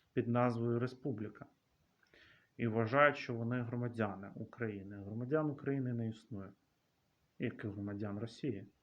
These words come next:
Якось так. Але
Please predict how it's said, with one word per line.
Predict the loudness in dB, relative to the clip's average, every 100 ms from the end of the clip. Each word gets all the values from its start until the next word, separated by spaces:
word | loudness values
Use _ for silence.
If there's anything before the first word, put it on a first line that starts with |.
| _ _ _ _ _ _ _ -20 -20 -20 -20 _ _
Якось | -10 -6 -6 -8
так. | 0 0 0 -10 _ _ _ _ _ _ _ _ _ _ _ _ _ _ _
Але | -6 -2 -2